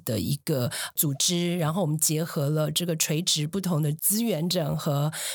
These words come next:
然后让大家一起作战，然后让这个我们能够在场域的应用上更多元化。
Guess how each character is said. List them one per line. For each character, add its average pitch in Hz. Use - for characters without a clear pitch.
然 156
后 196
让 196
大 180
家 185
一 247
起 143
作 160
战， 156
然 160
后 185
让 180
这 185
个 170
我 147
们 156
能 170
够 330
在 247
场 160
域 196
的 165
应 311
用 254
上 196
更 202
多 190
元 147
化。 160